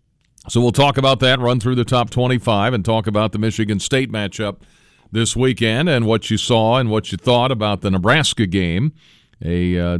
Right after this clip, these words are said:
twenty-six nine win over Nebraska on Saturday. We got Illinois men's basketball to talk about.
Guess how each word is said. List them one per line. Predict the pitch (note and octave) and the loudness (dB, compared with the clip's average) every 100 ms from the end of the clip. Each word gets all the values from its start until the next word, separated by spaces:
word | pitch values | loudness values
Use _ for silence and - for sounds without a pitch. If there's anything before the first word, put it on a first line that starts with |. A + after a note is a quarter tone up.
| - | -6
twenty-six | - A2+ A2 G2 - A2+ - | -4 0 0 -2 0 -2 0
nine | G#2+ A2+ A2+ G#2 | 0 2 2 0
win | G#2+ A2+ G#2 G#2+ | 0 0 0 -2
over | A2+ G2 G2 | -2 -2 0
Nebraska | F#2 E2 B2 A#2+ - G#2 G2+ | 0 0 0 -2 -2 -2 -2
on | F#2+ F#2 F2+ | 0 0 -2
Saturday. | - C3+ B2 F2+ | -2 -2 0 -2
We | A#1+ | -6
got | C2+ F#2 | -4 0
Illinois | A2+ A2 A2 | 0 2 2
men's | G#2+ F#2+ | 2 2
basketball | D#2 B2+ D#3 C#3 B2 A#2+ | 2 0 0 0 0 0
to | A2 | 0
talk | B2 A#2+ | -2 -2
about. | A2 G#2 A2 C#3 | -2 -2 -2 -4